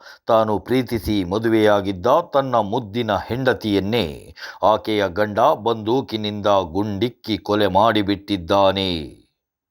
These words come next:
ಗಂಡನ ಕೋಪಕ್ಕೆ ಬಲಿಯಾಗಿ ಹೆಂಡತಿ ಮಸಣ ಸೇರಿದ್ರೆ, ಗಂಡ ತಾನು ಮಾಡಿದ ತಪ್ಪಿಗೆ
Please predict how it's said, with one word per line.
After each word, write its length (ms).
ಗಂಡನ 440
ಕೋಪಕ್ಕೆ 640
ಬಲಿಯಾಗಿ 720
ಹೆಂಡತಿ 560
ಮಸಣ 420
ಸೇರಿದ್ರೆ, 580
ಗಂಡ 260
ತಾನು 300
ಮಾಡಿದ 420
ತಪ್ಪಿಗೆ 480